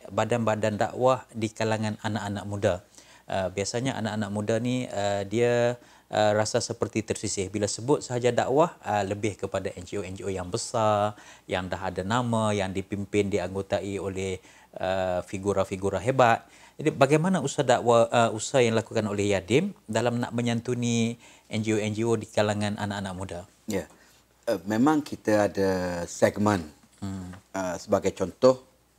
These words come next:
Speaker 2: dai muda Yadim.
Speaker 1: Hmm. Hmm.
Speaker 2: Kita ada segmen rakan siswa Yadim.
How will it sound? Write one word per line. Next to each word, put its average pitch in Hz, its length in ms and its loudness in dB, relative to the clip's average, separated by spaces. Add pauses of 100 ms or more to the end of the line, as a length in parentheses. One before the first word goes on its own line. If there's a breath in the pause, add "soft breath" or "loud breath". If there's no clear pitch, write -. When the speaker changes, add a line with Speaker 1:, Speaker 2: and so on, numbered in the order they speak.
(280)
Speaker 2:
dai 123 800 2 (580)
muda 107 440 2 (240)
Yadim. 98 320 4 (180)
Speaker 1:
Hmm. 104 100 -6
Hmm. 95 180 -8 (520)
Speaker 2:
Kita 147 320 6
ada 156 320 8
segmen 123 960 0 (160)
rakan 120 800 0
siswa 104 720 0
Yadim. 92 320 0